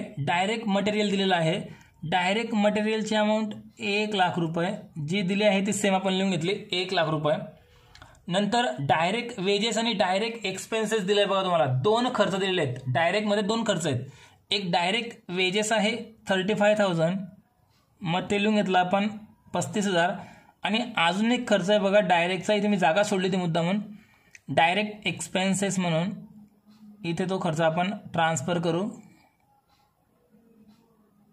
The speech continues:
Direct expenses, आणि ती amount आहे टेन थाउजंड रुपीज, टेन थाउजंड. अजून पुढे काय म्हटलं बघू खर्चामध्ये आपण, Factory overheads आहे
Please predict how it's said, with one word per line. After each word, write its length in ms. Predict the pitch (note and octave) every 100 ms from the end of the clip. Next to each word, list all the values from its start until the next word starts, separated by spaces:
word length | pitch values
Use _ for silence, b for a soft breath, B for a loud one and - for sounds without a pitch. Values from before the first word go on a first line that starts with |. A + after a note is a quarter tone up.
| _ -
Direct 720 | C#3+ D3+ D#3+ E3+ F#3+ F#3+ - - _ _ _ _ -
expenses, 800 | D#3+ - - F3+ F3 D#3+ E3+ - B B B
आणि 140 | D3+ F#3 G#3
ती 60 |
amount 360 | G3 F#3 G3 G3
आहे 140 | F#3 G#3 G3+
टेन 260 | G3 G#3
थाउजंड 340 | F#3+ E3 D#3+ C#3+
रुपीज, 380 | C#3 A#2+ A#2 - - - _ _ _ - _ G#3 _ _ _ _ _ - _ _ _ -
टेन 160 | F3+ E3+
थाउजंड. 280 | D3 B2 A2+ - B B B B B _ _ _ D#3
अजून 340 | E3+ A3+ A#3+ A#3+ - _ -
पुढे 160 | G#3 A3
काय 160 | A3+
म्हटलं 260 | A3+ G3+ G3+
बघू 160 | G3+ G#3+
खर्चामध्ये 400 | F3+ F#3 F#3 E3+
आपण, 280 | E3 F#3+ G#3 B B B B _ _ _ _ _ _ -
Factory 440 | F3+ D#3+ - A3
overheads 440 | A3 A3 G#3+ -
आहे 100 | A3